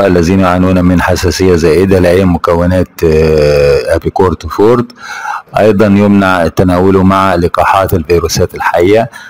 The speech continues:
أيضا يمنع استعماله في حالة العدوى البكتيرية، في حالة العدوى الفيروسية، في حالة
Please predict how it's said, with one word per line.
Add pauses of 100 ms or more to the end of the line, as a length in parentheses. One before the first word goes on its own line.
(180)
أيضا
يمنع
استعماله
في
حالة
العدوى
البكتيرية،
في
حالة
العدوى
الفيروسية،
في
حالة